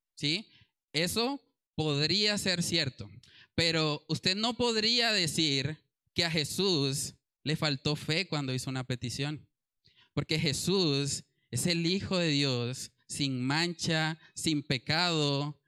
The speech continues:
y que vivió la vida perfecta que ninguno de nosotros ha podido vivir. Entonces vamos a ver lo que pasó cuando Jesús hizo una petición al Padre.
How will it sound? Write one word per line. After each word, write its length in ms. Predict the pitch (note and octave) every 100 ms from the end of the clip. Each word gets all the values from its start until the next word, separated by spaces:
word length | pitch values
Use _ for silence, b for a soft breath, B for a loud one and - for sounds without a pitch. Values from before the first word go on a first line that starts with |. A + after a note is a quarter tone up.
| _ -
y 100 | C3+
que 160 | D#3+
vivió 340 | D#3 C#3+ C#3+ D#3
la 120 | E3+
vida 260 | F3 F3+ F3+
perfecta 680 | D3+ C#3 - E3 G#3 F3
que 140 | E3 D#3
ninguno 480 | C#3+ C#3 E3+ G3 E3+
de 80 |
nosotros 500 | C#3+ C3 C3+ C3 C3+
ha 80 | C3
podido 420 | B2 B2+ C3 B2+
vivir. 460 | B2+ C3 - C#3+ - _ B B B
Entonces 200 | F3+ G3+
vamos 280 | G#3+ A#3
a 120 | A3 F3
ver 560 | F#3 F#3+ E3 E3 E3 - -
lo 120 | D#3+
que 120 | F3
pasó 400 | E3 D#3+ - F3
cuando 300 | F3 G3 G3
Jesús 960 | E3 C#3+ - F#3 F#3 D3 C#3 D3 - - _ _ _
hizo 220 | C#3 C3
una 160 | F3+ F#3+
petición 600 | F#3 E3+ D3 - D3+ D#3+
al 140 | D3+ C#3
Padre. 380 | C3+ B2+ G#2